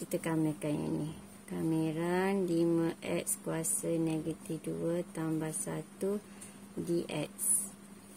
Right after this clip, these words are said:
So, kita akan dapat lima X.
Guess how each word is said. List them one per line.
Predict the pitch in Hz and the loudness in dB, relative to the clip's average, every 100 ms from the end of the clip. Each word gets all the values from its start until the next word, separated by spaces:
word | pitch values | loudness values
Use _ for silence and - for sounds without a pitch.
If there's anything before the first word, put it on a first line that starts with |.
| - | -2
So, | 196 196 | 0 0
kita | 170 - 156 | -2 -2 -2
akan | 160 160 160 | 0 0 0
dapat | - - 180 190 196 - | -2 -2 2 4 2 0
lima | 170 165 165 170 170 165 165 - | 0 2 4 6 6 4 2 -4
X. | - 165 160 175 196 - - - | -6 -2 0 2 2 4 2 2